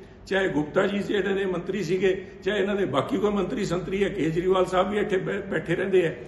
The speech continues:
ਉਹ ਵੀ ਅੰਦਰ, ਉਹਨਾਂ ਦਾ ਵੀ ਕੰਮ ਤਾਂ ਸਾਰਿਆਂ ਦਾ ਇੱਕੋ ਹੀ ਹੈ।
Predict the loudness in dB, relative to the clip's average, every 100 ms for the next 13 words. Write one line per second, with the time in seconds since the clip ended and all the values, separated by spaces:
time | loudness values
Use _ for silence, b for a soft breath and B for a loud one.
0 | 0 0 2 0 0 -2 -2 -6 -6 -8
1 | -12 -6 -2 -2 0 0 0 2 0 -2
2 | -4 -2 -4 -2 -2 2 0 -2 -8 -4
3 | -4 2 2 2 0